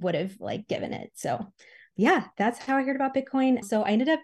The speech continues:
dating the guy for a while, and we are no longer together, but we are still really good friends. And at one point, he invited me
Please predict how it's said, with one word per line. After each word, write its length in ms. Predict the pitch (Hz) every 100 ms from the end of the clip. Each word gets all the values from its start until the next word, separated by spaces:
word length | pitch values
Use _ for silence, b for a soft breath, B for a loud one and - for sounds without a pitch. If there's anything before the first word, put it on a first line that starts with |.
| _ _ -
dating 260 | 220 226
the 60 | 214
guy 280 | 208 180 180
for 80 | 190
a 80 | 180
while, 500 | 170 160 175 175 - 185
and 380 | 185 180 180 - 180
we 300 | 190 185 190
are 80 | 185
no 140 | 185 214
longer 260 | 226 240
together, 460 | 247 233 196 190 190
but 160 | 180 190
we 120 | 175
are 120 | 185
still 240 | 185 196
really 200 | 180 185
good 220 | 185 170 -
friends. 380 | 180 170 170 _ B B B B
And 540 | 190 190 185 185 185 202
at 80 |
one 300 | 196 247 254 -
point, 300 | 226 202 196
he 380 | - - 196 196
invited 480 | 202 175 175 185 180
me 220 | 175